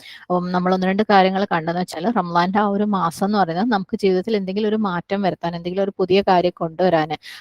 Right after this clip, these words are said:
അല്ലെങ്കിൽ എന്തെങ്കിലും ചെയ്തുകൊണ്ടിരിക്കുന്ന ഒരു കാര്യം സ്ഥിരമാക്കാൻ, എന്തെങ്കിലും ഒരു മോശം കാര്യം മാറ്റാന് ഒക്കെ ആ ഒരു ഹാബിറ്റ്, ആ, സ്റ്റെബിലൈസ് ചെയ്യാൻ വേണ്ടി പെ-, പെർഫെക്റ്റ് ടൈമാണ് ഒരു ഇരുപത്തൊന്ന് ദിവസം അല്ലെങ്കിൽ മുപ്പത് ദിവസം എന്ന് പറയുന്നത്, അല്ലേ? അപ്പം ഓരോരുത്തരുടെ അടുത്തും അവനവന്റെ പേഴ്സണൽ, ആ,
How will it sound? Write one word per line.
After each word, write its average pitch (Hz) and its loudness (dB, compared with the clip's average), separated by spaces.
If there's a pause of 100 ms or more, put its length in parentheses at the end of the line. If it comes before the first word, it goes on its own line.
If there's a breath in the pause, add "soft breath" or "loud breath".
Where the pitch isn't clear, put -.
അല്ലെങ്കിൽ 196 4
എന്തെങ്കിലും 202 2
ചെയ്തുകൊണ്ടിരിക്കുന്ന 208 2
ഒരു 202 -2
കാര്യം 190 4
സ്ഥിരമാക്കാൻ, 196 -2
എന്തെങ്കിലും 190 -2
ഒരു 202 -2
മോശം 202 -2
കാര്യം 190 4
മാറ്റാന് 180 0
ഒക്കെ - -8
ആ 220 2
ഒരു 226 2
ഹാബിറ്റ്, 220 0 (420 loud breath)
ആ, 190 8
സ്റ്റെബിലൈസ് 202 4
ചെയ്യാൻ 180 0
വേണ്ടി 180 -2
പെ-, 196 -6
പെർഫെക്റ്റ് 208 0
ടൈമാണ് 175 -2
ഒരു 170 0
ഇരുപത്തൊന്ന് 175 -2
ദിവസം 170 -4
അല്ലെങ്കിൽ 165 -6
മുപ്പത് 175 0
ദിവസം 156 -2
എന്ന് 160 -10
പറയുന്നത്, - -4
അല്ലേ? 190 2 (400 loud breath)
അപ്പം 214 6
ഓരോരുത്തരുടെ 226 10
അടുത്തും 214 2
അവനവന്റെ 208 0
പേഴ്സണൽ, 208 2 (220)
ആ, 170 -6